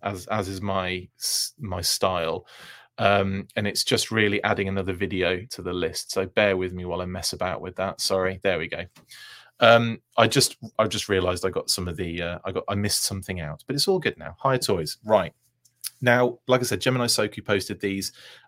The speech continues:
Uh, we'll start with the Baroness one. Now, of course, these figures are already out, so these are just kind of like, you know, you kind of, not really inputs, they're just kind of like three, I think he calls them, uh,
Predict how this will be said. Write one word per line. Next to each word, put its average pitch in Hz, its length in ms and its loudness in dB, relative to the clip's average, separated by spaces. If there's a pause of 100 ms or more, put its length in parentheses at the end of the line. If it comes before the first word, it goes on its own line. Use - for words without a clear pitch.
Uh, 104 60 2
we'll 107 80 0
start 139 220 4
with 110 60 -4
the 104 80 -4
Baroness 92 420 4
one. 101 140 0
Now, 107 120 6
of 120 100 2
course, 147 180 0
these 131 180 -2
figures 117 280 0
are - 80 0
already 98 280 -2
out, 101 180 0
so - 120 -2
these 104 200 -4
are 92 40 -8
just - 220 -4
kind 92 120 -8
of 90 100 -10
like, 90 260 -6 (320)
you 143 80 4
know, 135 60 8
you 120 180 4
kind 110 280 0
of, 98 220 -2 (340)
not 170 140 4
really 101 180 4
inputs, 98 300 -4
they're 117 80 -6
just 147 120 -2
kind 135 140 -2
of 104 60 -4
like 87 180 0
three, - 240 -2
I - 40 -2
think 139 180 -2
he - 80 -12
calls 113 260 0
them, 95 300 -4
uh, 92 380 0